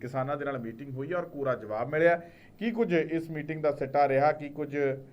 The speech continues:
ਉੱਥੇ ਅੰਦਰ ਗੱਲਾਂ ਬਾਤਾਂ ਹੋਈਆਂ, ਕੀ ਕੁਝ ਕਿਸਾਨਾਂ ਨੇ ਜਵਾਬ ਦਿੱਤਾ, ਇਸ ਤੇ ਵੀ ਬਹੁਤ ਅਹਿਮ ਜਿਹੜੀ ਆ ਗੱਲਬਾਤ ਕਰਨੀ ਹੈ।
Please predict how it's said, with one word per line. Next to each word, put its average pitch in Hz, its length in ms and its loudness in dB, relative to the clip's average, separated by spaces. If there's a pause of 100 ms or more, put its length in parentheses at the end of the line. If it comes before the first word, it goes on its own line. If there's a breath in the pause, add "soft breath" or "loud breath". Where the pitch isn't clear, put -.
(140 soft breath)
ਉੱਥੇ 143 220 -2
ਅੰਦਰ 135 180 0
ਗੱਲਾਂ 127 260 2
ਬਾਤਾਂ 127 280 2
ਹੋਈਆਂ, 147 280 -2
ਕੀ 139 160 -12
ਕੁਝ 139 180 -8
ਕਿਸਾਨਾਂ 131 400 -6
ਨੇ 127 60 -6
ਜਵਾਬ 117 320 -6
ਦਿੱਤਾ, 139 200 -6
ਇਸ 143 120 -6
ਤੇ 147 100 -12
ਵੀ 135 60 -10
ਬਹੁਤ 123 260 -8
ਅਹਿਮ 123 140 -6
ਜਿਹੜੀ 120 180 -8
ਆ 117 40 0
ਗੱਲਬਾਤ 117 400 -4
ਕਰਨੀ 135 280 -2
ਹੈ। 170 200 -2